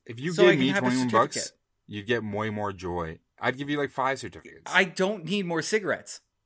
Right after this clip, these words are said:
Speaker 1: No, I said certificate.
Speaker 2: Oh, uh, you got certificates? Man, I could use some of them <laughs> certificates. Uh, so I think technically speaking, if everything is legit and above board,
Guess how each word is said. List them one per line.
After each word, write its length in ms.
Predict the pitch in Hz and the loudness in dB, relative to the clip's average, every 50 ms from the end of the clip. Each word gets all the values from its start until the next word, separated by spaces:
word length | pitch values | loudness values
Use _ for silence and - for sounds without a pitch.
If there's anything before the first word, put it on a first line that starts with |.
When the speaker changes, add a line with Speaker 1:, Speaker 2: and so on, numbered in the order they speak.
| _ _ _ _ _ _ _ _ _ _ _ _ _ _ _ _ _ _ | _ _ _ _ _ _ _ _ _ _ _ _ _ _ _ _ _ _
Speaker 1:
No, 120 | 110 113 107 | -4 -4 -2
I 20 | 101 | -2
said 180 | - 113 90 | -2 -4 -6
certificate. 500 | - 101 90 117 117 101 98 80 78 - - _ _ _ _ _ | -6 -8 -8 -8 -8 -8 -8 -12 -14 -18 -20 _ _ _ _ _
Speaker 2:
Oh, 840 | - 156 151 117 - - - - 139 139 135 131 127 123 120 107 - _ _ _ _ _ _ _ _ | 0 0 0 0 -2 -4 -6 -6 -4 -2 -2 -2 -2 -4 -6 -8 -12 _ _ _ _ _ _ _ _
uh, 60 | - - _ _ | -20 -20 _ _
you 60 | 123 | -10
got 120 | 110 104 - | -10 -10 -10
certificates? 520 | - 92 120 107 113 - 156 - - - _ _ _ _ _ _ _ - | -12 -14 -16 -12 -10 -10 -10 -10 -12 -16 _ _ _ _ _ _ _ -14
Man, 200 | 120 104 110 113 | -12 -8 -6 -6
I 60 | 110 | -6
could 160 | - - 120 | -6 -8 -8
use 160 | 120 120 117 | -6 -6 -8
some 140 | - 120 120 | -8 -8 -8
of 60 | 117 | -8
them 100 | 120 120 - | -8 -10 -8
<laughs> 20 | |
certificates. 880 | - - - - - - - 156 135 - - 135 - _ - - - - _ - - - - - - - - | -8 -8 -8 -8 -10 -12 -12 -12 -12 -12 -16 -20 -16 _ -12 -10 -10 -12 _ -20 -20 -20 -20 -20 -20 -8 -2
Uh, 300 | 135 139 143 143 143 135 | 0 2 4 4 2 0
so 260 | - - 160 151 147 | 0 0 0 0 0
I 100 | - 135 | -2 -4
think 420 | - - - 214 240 269 - - - | -6 -8 -6 -6 -6 -6 -8 -10 0
technically 520 | - 190 202 202 220 180 - - 147 135 | 0 2 2 2 -2 -10 -10 -8 -8 -8
speaking, 600 | 123 - - 156 160 156 - 120 107 101 104 110 - _ _ _ - - - _ _ | -8 -8 -8 -8 -8 -8 -8 -8 -8 -10 -12 -16 -20 _ _ _ -20 -20 -20 _ _
if 200 | - 143 135 - | -4 -4 -2 0
everything 400 | 151 156 156 170 160 - 170 156 | -2 0 0 0 -2 -2 -2 -4
is 160 | 147 139 123 139 | -4 -6 -4 -4
legit 280 | 135 120 - 147 143 | -4 -4 -2 -4 -4
and 80 | 131 127 | -4 -4
above 360 | 110 107 131 127 113 - - | -4 -4 -4 -4 -4 -4 -6
board, 440 | 135 143 139 120 107 104 101 104 | -6 -6 -4 -4 -4 -6 -8 -10